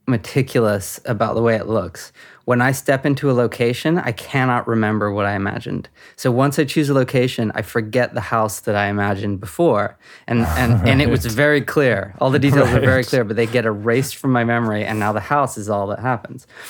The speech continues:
Speaker 2: Right.
Speaker 1: And the same, and, and, and every scene is, is shot in my head, but then again on the day when we get there, we have a backup, but I let the action dictate, I let the space dictate.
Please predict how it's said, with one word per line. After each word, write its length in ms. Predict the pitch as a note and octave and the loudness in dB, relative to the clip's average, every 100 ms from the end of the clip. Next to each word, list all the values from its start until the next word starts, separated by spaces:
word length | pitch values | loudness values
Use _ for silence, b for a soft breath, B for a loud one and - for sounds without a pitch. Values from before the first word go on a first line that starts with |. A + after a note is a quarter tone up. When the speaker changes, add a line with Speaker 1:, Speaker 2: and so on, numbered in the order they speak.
| B | B
Speaker 2:
Right. 160 | A2 G#2 | 0 2
Speaker 1:
And 100 | C3 | 4
the 60 | C3 | 2
same, 220 | - C3+ | 2 0
and, 220 | C3+ C3+ - | 2 0 0
and, 280 | B2+ B2 - | 0 0 0
and 180 | B2+ B2 | -2 0
every 480 | C3+ A#2+ B2+ - - | 0 2 0 0 -6
scene 380 | - D3 C#3 C3 | -2 2 4 2
is, 300 | G#2 - - | 0 -6 -4
is 180 | A#2+ G2 | -4 -2
shot 340 | - D3+ D3 | 0 2 2
in 100 | D3 | 2
my 120 | C#3+ | 0
head, 360 | C3 D3 C#3+ B2+ | 2 2 0 0
but 160 | A#2+ G2+ | -2 0
then 180 | A2+ | -2
again 220 | A2 B2+ A#2+ | 0 -2 0
on 120 | A2 | -2
the 40 | |
day 240 | G#2 C3 C3+ | -2 0 0
when 120 | A#2+ | 0
we 100 | A#2 | 0
get 240 | D3 F#3 | 0 0
there, 400 | C3+ A#2 G#2+ G#2+ B B B B B B B B _ _ _ - | -2 -2 -2 -6 B B B B B B B B _ _ _ -2
we 60 | |
have 140 | C3+ A2 | 0 0
a 60 | |
backup, 560 | G2+ C3+ C#3 A#2 G2 G#2 | 0 0 0 -4 -4 -2
but 140 | A2+ | 0
I 240 | G2+ G2 - _ _ - | 0 0 -4 _ _ -8
let 320 | C3+ A2 - | -2 -2 -2
the 320 | B2+ G#2+ A2 - - | -4 -4 -4 -10 -2
action 400 | C#3 C#3 - A2+ | 0 0 0 0
dictate, 420 | G2 F#2+ - G#2+ | 0 -2 -2 0
I 40 | G#2 | 0
let 180 | G#2 G2 | 0 -2
the 60 | |
space 300 | - C3+ A2 | -2 0 0
dictate. 540 | - G2+ - G#2+ G#2 | -2 -8 -4 -2 -2